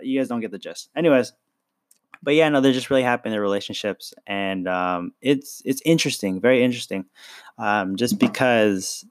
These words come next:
on, on terms of relationships, uh, when Lorenzo used to live back in my house, I had a relationship,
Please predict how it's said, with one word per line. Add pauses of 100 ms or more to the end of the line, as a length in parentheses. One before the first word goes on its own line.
(180)
on,
on
terms
of
relationships, (720)
uh,
when
Lorenzo
used
to
live
back
in
my
house, (400)
I
had
a
relationship,